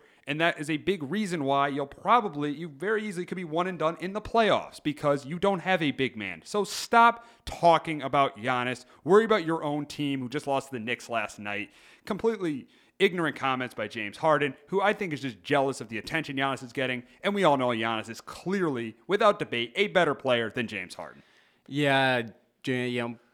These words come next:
Speaker 2: one question. Do you think James Harden would play defense if he was seven feet tall? <laughs>
Speaker 1: Probably not, 'cause we
Speaker 2: Yeah.
Speaker 1: know James Harden doesn't play any
Speaker 2: Yeah.
Speaker 1: kind of defense. Even though he's an outstanding scorer,
Speaker 2: Yeah.
Speaker 1: he plays no defense.
Speaker 2: No, he does not. Uh, I, why? Yeah, I, I don't understand when N B A guys take shots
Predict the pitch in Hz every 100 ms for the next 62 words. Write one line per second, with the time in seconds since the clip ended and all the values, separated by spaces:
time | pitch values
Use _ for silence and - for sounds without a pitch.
0 | _ _ _ _ _ _ - 190 208 190
1 | 196 147 123 135 170 156 180 160 170 160
2 | - 160 135 151 165 151 151 151 170 160
3 | 165 151 165 165 - - - - - -
4 | _ _ - 214 143 101 92 107 143 139
5 | 156 151 160 151 165 165 170 170 185 180
6 | 175 190 - 120 104 113 104 104 135 151
7 | 160 139 127 - 127 139 - 196 160 131
8 | 104 - 113 180 180 139 113 95 82 -
9 | - 98 117 127 123 120 101 92 _ _
10 | _ _ - 120 117 110 107 - _ -
11 | - 101 - _ _ _ _ _ - 135
12 | 139 170 147 143 107 131 156 - _ _
13 | _ - 175 240 208 202 185 - 165 151
14 | 143 143 139 135 135 131 - 135 - -
15 | 127 117 123 - -